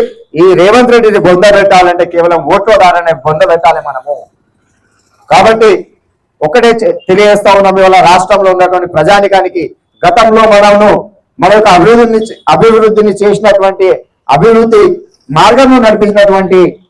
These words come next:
పార్టీ ఏదైతే ఉందో ఆ పార్టీలను గుర్తించుకొని మరి రేపు స్థా-, ఏదైతే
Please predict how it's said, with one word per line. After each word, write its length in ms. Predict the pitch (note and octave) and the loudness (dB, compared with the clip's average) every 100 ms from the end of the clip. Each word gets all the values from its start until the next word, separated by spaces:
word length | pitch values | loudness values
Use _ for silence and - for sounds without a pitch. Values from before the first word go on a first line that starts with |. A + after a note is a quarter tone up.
| - | -2
పార్టీ 280 | F3+ G#3 A3 | 0 2 2
ఏదైతే 460 | F#3+ G#3+ A#3+ A#3+ | 2 2 2 2
ఉందో 420 | G#3+ G#3 G3+ G3 | 0 0 2 2
ఆ 80 | F#3 F3 | 2 0
పార్టీలను 760 | F3 F#3 F#3+ F#3+ F#3+ E3 - - _ _ _ _ _ _ C3 | 0 0 0 0 0 -2 -4 -14 _ _ _ _ _ _ -8
గుర్తించుకొని 840 | E3 A3 A3+ - G#3+ G3 G3 - - _ | -4 -2 -2 -2 0 0 0 -4 -10 _
మరి 200 | C#3 F3 | -4 -2
రేపు 260 | D#3 F3+ F3 | 0 0 -2
స్థా-, 600 | D#3+ F3 - - - C#3+ | -2 -2 -2 -6 -6 0
ఏదైతే 540 | E3+ G3 G3 F3+ C3+ | 0 0 0 0 -2